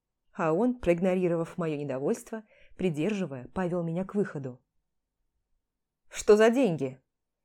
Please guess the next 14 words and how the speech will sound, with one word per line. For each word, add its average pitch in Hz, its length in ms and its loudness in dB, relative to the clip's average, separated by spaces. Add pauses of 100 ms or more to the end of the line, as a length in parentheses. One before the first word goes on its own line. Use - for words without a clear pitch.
(320)
поинтересовался 180 760 -2
муж, 190 380 -4 (220)
когда 208 260 2
мы 185 100 2
добрались 175 460 0
до 220 120 2
пачки 180 400 -8
купюр, 220 500 -4 (260)
так 190 180 0
и 185 60 0
остававшейся 170 680 -4
валяться 156 460 -4
на 151 120 -4
полу. 160 400 -8